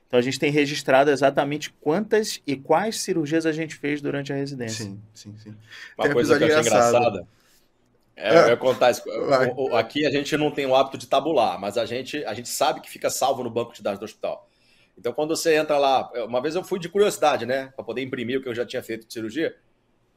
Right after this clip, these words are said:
Speaker 3: é, eu falei, "Ah, pô, imprime aí pra mim, é, o, as cirurgias que constam meu nome." Cara, assim,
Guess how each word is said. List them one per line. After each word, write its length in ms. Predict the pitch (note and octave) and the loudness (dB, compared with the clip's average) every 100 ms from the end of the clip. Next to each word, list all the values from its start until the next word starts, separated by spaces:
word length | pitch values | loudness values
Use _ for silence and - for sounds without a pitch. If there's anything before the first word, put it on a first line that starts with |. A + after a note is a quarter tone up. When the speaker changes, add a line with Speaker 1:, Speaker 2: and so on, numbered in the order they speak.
| _ | _
Speaker 3:
é, 380 | - A2 A2+ A2+ | -4 0 2 2
eu 40 | A2+ | 0
falei, 160 | C#3 | 0
"Ah, 140 | F3+ D#3+ | 0 0
pô, 140 | D#3+ | -2
imprime 260 | C#3+ A3 G#3+ | -6 -4 -4
aí 60 | |
pra 140 | G3+ F3 | -2 -2
mim, 160 | F#3 | -2
é, 140 | F3 C3+ | -2 -2
o, 320 | C3 B2+ G#2+ | -2 -2 -4
as 100 | G#2+ | -4
cirurgias 280 | C#3 A#2 C#3 | -6 -8 -8
que 60 | C#3 | -6
constam 300 | D3 - E3+ | -6 -6 -6
meu 100 | E3 | -2
nome." 220 | B2+ G#2+ | -2 -2
Cara, 240 | D#3+ - | 0 0
assim, 180 | - | 0